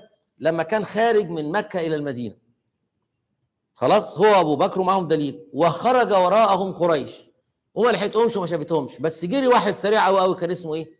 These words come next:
كان اسمه سراقة. سراقة ده حضرة النبي عليه الصلاة والسلام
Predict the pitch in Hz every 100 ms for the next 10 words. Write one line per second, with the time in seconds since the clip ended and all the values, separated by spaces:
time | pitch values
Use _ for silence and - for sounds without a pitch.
0 | _ _ _ _ - 160 165 170 - 139
1 | 120 - - _ _ _ _ _ _ _
2 | - 170 233 262 214 202 233 233 - -
3 | _ _ _ _ _ _ - 233 226 175
4 | 214 202 185 202 202